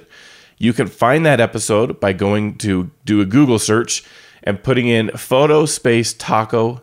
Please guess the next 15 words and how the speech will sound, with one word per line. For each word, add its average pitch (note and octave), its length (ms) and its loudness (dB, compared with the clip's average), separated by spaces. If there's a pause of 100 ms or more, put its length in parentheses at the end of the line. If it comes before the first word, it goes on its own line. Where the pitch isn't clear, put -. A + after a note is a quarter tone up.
space - 600 -4 (220)
J G#2 220 0
peg, F#2 300 -4
that's F#2 240 -10
J F2+ 260 -4
P - 160 -12
E D2+ 280 -10
G, E2 280 -10
J F2+ 240 -6
peg, F2 320 -8 (560)
and, F#2 280 0
uh, F2 220 0
space G2 380 0
compression. E2+ 580 -6
And F2+ 120 -10